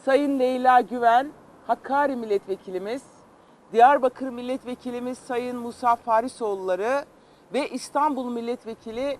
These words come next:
Enis Berberoğlu'nun yasa-, e, milletvekillikleri düşürüldü. Hem de kesinlikle tartışmalı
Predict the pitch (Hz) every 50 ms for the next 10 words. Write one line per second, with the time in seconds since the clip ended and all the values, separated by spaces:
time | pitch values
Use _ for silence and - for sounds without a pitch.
0 | - - 226 233 262 262 - - - - 233 240 247 233 202 262 269 254 226 208
1 | 202 202 202 214 247 277 294 302 294 - - _ _ _ _ _ _ _ _ _
2 | _ 185 220 233 - - 262 233 196 117 147 196 208 208 202 202 220 233 240 277
3 | 302 - - 247 233 - - 208 214 208 - - - 214 214 247 277 302 294 -
4 | - _ _ - _ _ 147 156 185 - - 196 180 147 131 120 113 - 101 90
5 | - _ _ _ _ _ _ _ _ _ _ _ _ _ - 175 - - 240 302
6 | 339 359 349 262 277 277 302 320 320 311 - - - _ _ _ _ _ _ _
7 | _ _ _ _ _ _ 254 254 - - 294 285 311 349 349 - - 247 220 196
8 | - - 233 226 233 - - 240 - - - 226 240 240 254 262 285 320 320 311